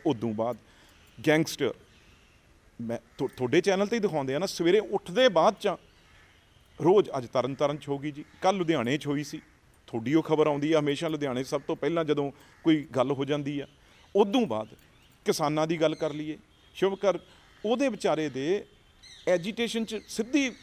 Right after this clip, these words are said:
ਗੋਲੀ ਵੱਜੀ ਆ, ਉਹਦੇ ਉੱਤੇ ਜ਼ੀਰੋ ਪਰਚਾ। ਮਤਲਬ ਕਹਿਣ ਦਾ ਕੀ ਆ? ਸਰਕਾਰ ਜ਼ੀਰੋ, ਸਰਕਾਰ ਜ਼ੀਰੋ,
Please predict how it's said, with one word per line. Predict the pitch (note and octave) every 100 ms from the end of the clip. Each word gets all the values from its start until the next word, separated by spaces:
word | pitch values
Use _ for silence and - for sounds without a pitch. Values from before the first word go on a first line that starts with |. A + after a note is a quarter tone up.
| -
ਗੋਲੀ | C3+ C3+ C3
ਵੱਜੀ | B2 A2+ C3+
ਆ, | C3+ - - - -
ਉਹਦੇ | A3+ B3+
ਉੱਤੇ | C4+ B3+
ਜ਼ੀਰੋ | D#3 D3 D3+
ਪਰਚਾ। | C#3+ D3 - - - - - - -
ਮਤਲਬ | C#3 E3 B3 A3+
ਕਹਿਣ | A#3 B3
ਦਾ | A#3+
ਕੀ | A3+ G#3+
ਆ? | A3 G#3 - _ - - _ -
ਸਰਕਾਰ | - D3 D3 C#3 E3+
ਜ਼ੀਰੋ, | F3 G#3 A#3+ A#3 - - _ _ _ _ _ _ _ _ _ _ _
ਸਰਕਾਰ | - C#3+ C3+ C#3+ F#3+
ਜ਼ੀਰੋ, | G#3+ A3+ A#3